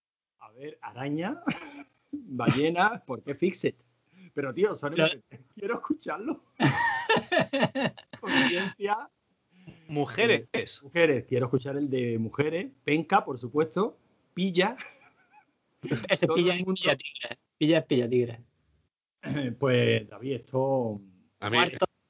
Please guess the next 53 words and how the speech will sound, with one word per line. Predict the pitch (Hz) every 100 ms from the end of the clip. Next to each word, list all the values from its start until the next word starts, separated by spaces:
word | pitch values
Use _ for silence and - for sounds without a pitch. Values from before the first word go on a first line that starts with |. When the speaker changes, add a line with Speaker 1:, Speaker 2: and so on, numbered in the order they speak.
| _
Speaker 1:
esto | 156 156 -
Speaker 4:
el |
Speaker 1:
se | 202
tiene | 185 170
que | 143
Speaker 4:
single |
Speaker 1:
convertir | 165 160 143 - 135
en | 131
la | 127
banda | 139 175 196
sonora | 185 160 139 117 110 _ -
Speaker 4:
el, | 110
el |
single | - 139 160 160
Speaker 1:
original. |
Speaker 4:
no | 156
era | 143
Tus | - 110
Muertos, | 113 135 - 101 98
¿no? | 160 - _ _ _ _ _
Speaker 2:
<laughs> | 247 - -
No, | 143 143 156 - - - - _ -
no. | 131 127 - _ 120
Speaker 4:
Era | 127
muy | 113
bien, | 120 107
¿eh? | 131
Tus | 104 92
Muertos, | 127 120 - 92
buena | 113 113
canción. | 98 107 95 95
O | -
sea, | - 107
Speaker 1:
Por | 92
Speaker 4:
seguro. | 127 101
Speaker 1:
cierto, | 180 190 190 -
eh, | 139 127 120 113 110 104
¿sabes | 120 131
qué | -
tal? | 135 123 _
También | 120 127
teníamos | 127 160 160 151
una | 147
película | 143 151 151 143
que | 135
queríamos | 135 135 139
rodar | 131 127 135
que | 135
se | 127 131
llamaba | 131 135 131
Tus | 143 127
Muertos | 127 139 139 131
Vivientes. | 117 117 156 -